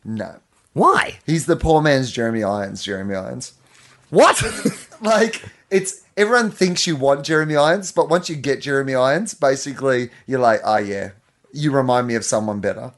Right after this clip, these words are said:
Speaker 2: Yeah, I guess so. He's like a, he's like a budget
Speaker 1: You always
Speaker 2: Alan
Speaker 1: feel
Speaker 2: Rickman. <laughs>
Speaker 1: any, yeah, anytime Jeremy Irons is in it, all I'm reminded of is who couldn't you get?
Speaker 2: So,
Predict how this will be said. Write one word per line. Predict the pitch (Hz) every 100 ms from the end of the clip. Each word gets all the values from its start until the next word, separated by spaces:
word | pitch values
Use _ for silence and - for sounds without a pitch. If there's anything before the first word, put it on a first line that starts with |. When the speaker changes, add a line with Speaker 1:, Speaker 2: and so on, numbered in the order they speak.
| -
Speaker 2:
Yeah, | 151 151 147 135
I | 143
guess | 165 151
so. | -
He's | 120 139
like | 170 175
a, |
he's | 160 151
like | 175 160
a |
budget | 127 98 113 101 101 95 180
Speaker 1:
You | 208
always | 202 202 190
Speaker 2:
Alan | 143
Speaker 1:
feel | 185
Speaker 2:
Rickman. | 180 175 135 -
<laughs> |
Speaker 1:
any, | 226 214 233 285
yeah, | 170 156
anytime | 202 226 214 196 185
Jeremy | 185 175 165
Irons | 143 143 147
is | 139
in | 151
it, | 165 185 -
all | 160 160
I'm | 160 156
reminded | 151 143 135 139 131
of | 123
is | 123 123
who | 131 143
couldn't | - 127
you | 117
get? | 110 107 - _ - -
Speaker 2:
So, | - - 123 123 120 120